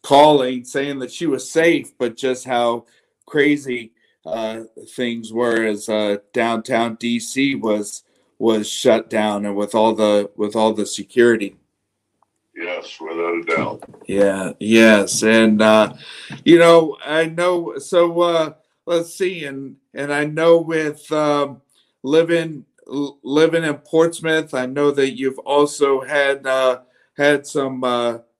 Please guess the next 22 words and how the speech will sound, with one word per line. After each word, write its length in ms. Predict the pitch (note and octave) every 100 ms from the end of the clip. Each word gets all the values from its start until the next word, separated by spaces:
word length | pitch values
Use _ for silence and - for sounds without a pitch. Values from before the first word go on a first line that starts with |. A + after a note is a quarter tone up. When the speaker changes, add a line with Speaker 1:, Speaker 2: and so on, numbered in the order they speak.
| _
Speaker 1:
had 240 | D3 C#3
some 220 | - B2
tours, 640 | - D#3 D#3+ D3+ C#3+ C#3 - _ _ _
um, 400 | B2 A#2+ A#2+ A#2 A2
here, 600 | - C3+ C3+ C3 A#2+ -
here 320 | _ C3+ C3+ C3+
in 120 | A#2+
the 160 | A#2 B2+
area, 480 | C3 C3 C3 C3 C#3
and 180 | B2+
that's, 440 | A2 B2+ B2+ - - _ _ -
and 140 | A2
that's 300 | B2 B2+ -
definitely 500 | C3+ B2+ B2+ B2 B2
where 280 | A#2+ B2 B2
we 180 | A#2+ A#2+
first, 580 | - C3 B2+ A#2+ -
uh, 340 | B2+ A#2+ A2+ A2+ _ _ _ _
first 460 | - C3 B2+ -
got, 320 | C3 B2+ B2 - _ _ _ _ _
got 300 | - B2+ B2+
connected. 760 | - C3 C3+ D3 - B2+ B2+